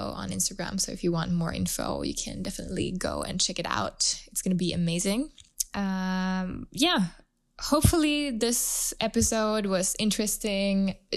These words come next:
Definitely was a journey for me to get to this point, to accomplish this and to run this.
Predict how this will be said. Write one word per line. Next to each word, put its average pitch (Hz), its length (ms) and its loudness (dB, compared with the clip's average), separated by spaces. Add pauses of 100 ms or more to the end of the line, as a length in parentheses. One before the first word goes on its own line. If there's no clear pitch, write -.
(120)
Definitely 190 800 2
was 175 340 0
a - 80 2
journey 180 320 2
for 175 220 -2
me 175 220 2
to 175 140 0
get 170 280 -2
to 180 140 2
this 170 180 0
point, 180 440 -2
to 180 100 -2
accomplish 190 640 0
this 180 340 -2
and 160 120 0
to 165 140 0
run 185 280 6
this. 175 440 2